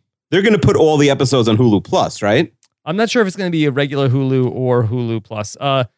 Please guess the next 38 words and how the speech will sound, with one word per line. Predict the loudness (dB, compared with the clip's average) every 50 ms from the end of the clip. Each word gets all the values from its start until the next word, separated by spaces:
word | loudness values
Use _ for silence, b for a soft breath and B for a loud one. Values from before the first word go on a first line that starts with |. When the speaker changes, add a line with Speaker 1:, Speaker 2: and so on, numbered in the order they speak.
| _ _ _
Speaker 2:
I | -6
think | -2 -2 0 0
that | 0 -2 0
does | 0 0 0 0
still | -2 0 -2 -2 0
work. | 0 0 0 0 -2 -2
I | -4
think | -6 -6 -6 -6
you | -8 -6
get | -6 -6 -6 -8 _
two | -12 -8 -6 -4 -2
weeks, | -2 -2 -4 -4 -6 -12 -16 -12 -8
uh, | -4 -2 0 0 0 0 -2
free | -4 -8 _ -4 -2 -2 0 0 -2 -4 -2
on | -2 -2 0 0 -2 -4 -8
Hulu | -8 -6 -4 -2 0 0 0
Plus. | 0 2
Speaker 1:
Anybody | 2 2 2 4 2 2 0
could | -2 -2
get | -2 -2 -4 0
two | 2 4 4
weeks | 4 2 0
free. | -4 -2 0 2 2 2
Speaker 2:
I | 2
Speaker 1:
Oh, | 2 4
Speaker 2:
know. | 4
Speaker 1:
you | 4 4
mean | 4 4 2 0
with | -4 -10 -6 -2
your | 0 0 0
code? | 0 2 2 2 2 2 0 -4 -2
Speaker 2:
Yeah, | -2 0 0 0 -2 -2
that's | -2 -4 -4 -4 -6
what, | -6 -4 -2
I | -2 -2
think | 0 -2 -2 -2
that, | -4 -2
I | -2